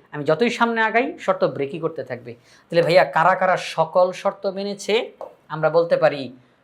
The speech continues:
আহ, এখান থেকে আসি, মাইনাস থ্রি, মাইনাস টু, মাইনাস ওয়ান,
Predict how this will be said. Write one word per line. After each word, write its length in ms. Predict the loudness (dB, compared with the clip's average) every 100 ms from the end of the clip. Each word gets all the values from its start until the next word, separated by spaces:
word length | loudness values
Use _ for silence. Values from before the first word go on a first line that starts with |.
| _ 0
আহ, 360 | 4 4 2
এখান 240 | 0 -2 -2
থেকে 180 | 0 0
আসি, 320 | 0 -6 -12 -18 _
মাইনাস 640 | -6 -2 -2 -2 -4 -4 -10
থ্রি, 500 | -6 -4 -4 -6 -10 -20 _ _
মাইনাস 760 | -4 0 0 -2 -6 -6 -6 -10
টু, 460 | -4 -2 0 -2 -6 -14 _
মাইনাস 760 | -4 -2 -2 -4 -6 -8 -8 -6
ওয়ান, 560 | 2 4 4 2 -2